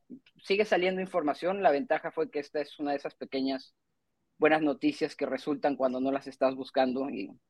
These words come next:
y de una situación un poco incómoda que es que te estén investigando, pero pues que benefician al caso. Esta documentación ya la tiene la Defensoría Pública. Yo espero que la presenten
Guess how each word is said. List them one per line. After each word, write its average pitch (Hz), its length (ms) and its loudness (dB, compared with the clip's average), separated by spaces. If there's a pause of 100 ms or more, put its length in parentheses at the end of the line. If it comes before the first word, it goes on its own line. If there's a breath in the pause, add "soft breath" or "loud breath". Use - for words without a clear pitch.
(260)
y 143 120 -2
de 143 60 8
una 147 120 8
situación 139 480 2
un 131 120 2
poco 131 220 2
incómoda 123 460 2
que 120 80 0
es - 80 -12
que 127 100 0
te - 80 -10
estén 131 180 2
investigando, 131 680 6
pero 143 460 6 (440 soft breath)
pues 139 140 -4
que 160 80 6
benefician 147 480 6
al 143 100 4
caso. 196 300 4 (160)
Esta 131 340 2
documentación 127 600 0
ya 127 80 4
la 123 120 4
tiene 120 220 -2
la 107 120 2
Defensoría 117 500 -2
Pública. 156 360 2
Yo 120 100 2
espero 123 260 2
que 120 80 -2
la 110 120 -2
presenten 113 640 -4